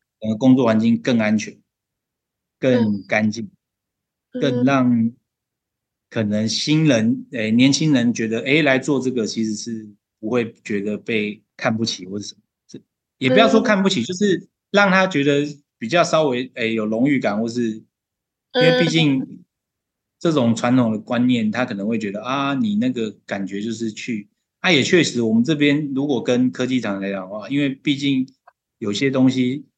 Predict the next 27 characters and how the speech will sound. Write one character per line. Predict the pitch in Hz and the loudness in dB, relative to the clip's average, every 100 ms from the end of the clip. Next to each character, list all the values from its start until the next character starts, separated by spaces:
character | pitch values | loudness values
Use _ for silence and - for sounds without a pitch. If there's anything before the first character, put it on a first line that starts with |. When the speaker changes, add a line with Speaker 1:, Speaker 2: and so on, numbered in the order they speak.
| _ | _
Speaker 1:
试 | - - 143 | -8 -2 0
体 | 110 104 98 | 0 -4 -2
啊， | 101 | -2
包 | 123 | 0
括 | 131 | -2
水 | - 98 | -2 -4
泥 | 98 | -6
块 | - 113 | -4 -2
这 | 113 | 0
些 | 110 | 0
东 | 107 | -2
西 | 104 101 | -4 -6
是 | 143 | -6
需 | 127 - 135 | -8 -4 0
要 | 135 120 | 2 2
人 | 104 104 | 0 -2
工 | 107 104 | -2 -2
搬 | 101 98 | -2 -6
运， | 95 | -4
Speaker 2:
嗯。 | 285 254 | -2 0
Speaker 1:
还 | 113 | 0
是 | - 131 | 0 0
有 | 98 | 0
一 | |
些 | 95 117 | -4 -8
东 | - | -12
西， | - 107 | -18 -16